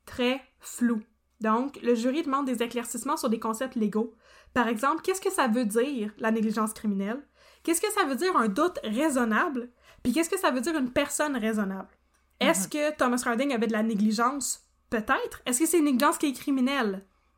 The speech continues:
Speaker 1: Ça, ça reste à définir. Est-ce qu'il y a un doute raisonnable sur la culpabilité de ces gens-là ? Et est-ce que la... est-ce que chaque personne, chaque individu a agi de manière raisonnable ?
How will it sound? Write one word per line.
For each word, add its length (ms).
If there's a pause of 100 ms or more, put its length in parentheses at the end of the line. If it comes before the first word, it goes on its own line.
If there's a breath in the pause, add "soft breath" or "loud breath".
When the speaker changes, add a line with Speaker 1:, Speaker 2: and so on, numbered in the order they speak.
Speaker 1:
Ça, 120
ça 140
reste 180
à 60
définir. 520 (340)
Est-ce 320
qu'il 240
y 60
a 60
un 120
doute 380
raisonnable 580
sur 100
la 100
culpabilité 520
de 60
ces 100
gens-là ? 420
Et 240
est-ce 220
que 120 (440 soft breath)
la... 320 (300)
est-ce 160
que 80
chaque 360
personne, 420
chaque 240
individu 480
a 220
agi 220
de 80
manière 400
raisonnable ? 500